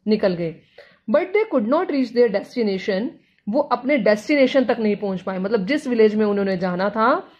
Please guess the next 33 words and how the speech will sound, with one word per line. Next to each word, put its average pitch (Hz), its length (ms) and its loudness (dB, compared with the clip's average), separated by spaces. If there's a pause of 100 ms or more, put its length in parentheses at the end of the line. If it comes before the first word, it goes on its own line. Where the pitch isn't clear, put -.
(360)
वो 277 220 6
वहां 208 300 4
पर 247 360 2 (300)
नहीं 202 300 2
पहुंच 214 260 -2
पाए। 180 260 -8 (280)
क्या 349 160 2
रीजन 330 380 2
था 277 60 2
इसका? 220 480 -2 (440)
On 302 220 6
the 349 200 2
way 262 220 2
back 220 180 0 (140)
to 254 60 -2
their 220 240 2
destination, 208 560 -2 (160)
they 220 160 6
were 233 140 2 (140)
caught 196 360 0
by 196 240 2 (140)
police 208 320 0
and 208 240 0 (200)
beaten 208 320 0
by 214 220 4 (460)
them। 196 240 2 (880)
जिस 370 220 0
रास्ते 311 400 0
से 330 120 -2
वो 320 140 0
जा 233 320 2
रहे 220 220 2
थे, 185 240 -6